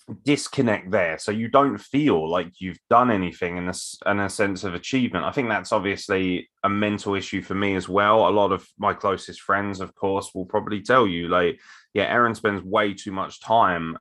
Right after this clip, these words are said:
um, just not really giving himself enough credit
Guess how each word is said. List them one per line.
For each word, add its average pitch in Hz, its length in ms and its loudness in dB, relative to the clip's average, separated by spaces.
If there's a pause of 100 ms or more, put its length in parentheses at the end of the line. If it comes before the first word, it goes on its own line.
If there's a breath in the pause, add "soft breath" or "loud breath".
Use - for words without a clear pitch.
um, 90 560 -2 (340)
just - 300 -8
not 95 560 4
really 90 640 -2
giving 87 280 -2
himself 82 480 -2
enough 82 280 -2
credit 85 280 0